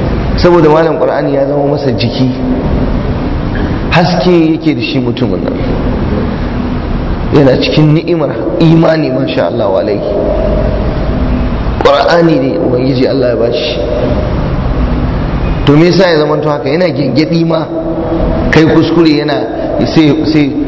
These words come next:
sai gafur ya tashi. Saboda ya saba da shi, ya zama masa kamar ruwa a baka.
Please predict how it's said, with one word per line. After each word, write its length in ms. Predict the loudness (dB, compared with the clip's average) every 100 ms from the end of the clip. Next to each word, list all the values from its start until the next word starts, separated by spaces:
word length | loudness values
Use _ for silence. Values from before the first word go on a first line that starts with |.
| 0
sai 160 | 2 4
gafur 300 | 4 2 0 -4 -6 -2
ya 120 | 2 2
tashi. 360 | 2 0 -2 -2 -2 -2 -2 0 0 0 0 -2 -2 0 0 0 2
Saboda 340 | 4 4 6 4
ya 260 | 2 0 0
saba 300 | 0 0 0
da 120 | -2
shi, 240 | -2 -2 -2 -2 -4 -2 0 0 0 2 4
ya 160 | 4
zama 340 | 4 4 2 0
masa 140 | -2
kamar 380 | -2 0 2 2
ruwa 340 | 2 0 0 0
a 20 |
baka. 280 | -2 -2 -2